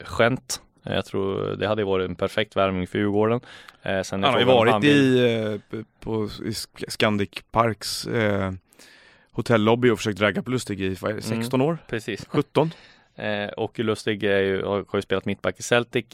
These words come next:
Speaker 1: en del, han har spelat mittback i Gent nu också, så det hade varit perfekt. Eh, jag tror även de skulle försöka, även om det s-, känns kanske lite orealistiskt med tanke på Ståle Solbacken ver-, verkar inte vilja släppa sina stjärnspelare, men en sån som Sotte Papagiannopoulos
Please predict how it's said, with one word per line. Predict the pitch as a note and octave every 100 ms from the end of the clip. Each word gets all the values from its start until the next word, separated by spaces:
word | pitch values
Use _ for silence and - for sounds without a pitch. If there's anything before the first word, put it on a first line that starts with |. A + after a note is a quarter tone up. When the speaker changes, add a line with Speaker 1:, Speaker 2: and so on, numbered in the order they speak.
| -
Speaker 1:
en | G2+
del, | G2+ A2
han | G#2
har | F#2+
spelat | - F#2
mittback | F#2+ - F#2 -
i | F#2+ -
Gent | G2+ F#2
nu | G2+
också, | F#2 -
så | F#2+
det | G2+
hade | G#2
varit | G#2 G2+
perfekt. | A2 - E3+ - - - - _
Eh, | G#2+
jag | A2
tror | - A#2
även | G#2 G2+ A#2 -
de | A2 A2
skulle | A2 A#2 G2+
försöka, | A2+ C3 B2+ A#2+
även | A2 A#2
om | A2+
det |
s-, | A#2+ - - - -
känns | - B2 A2
kanske | A#2+ B2
lite | A2+
orealistiskt | A#2+ A#2+ A#2+ B2+ B2 A2+
med | G#2+
tanke | A2 G#2
på | G#2+ G#2+ G#2+ - - - - - _ _ _
Ståle | - - A#2 A2+
Solbacken | A2 A#2 A2 B2 - G#2+
ver-, | G#2+ D#2
verkar | A2 G#2+ G#2+
inte | G#2+
vilja | A2
släppa | - G#2+ A2
sina | A2 G#2+
stjärnspelare, | A2 G#2 - A#2 G#2+
men | G2+ G#2 G#2
en | G2+
sån | A2 G#2
som | G#2
Sotte | - A2+ _ G#2
Papagiannopoulos | A2 G2+ G#2 G#2 A2+ A2+ - F2 - - -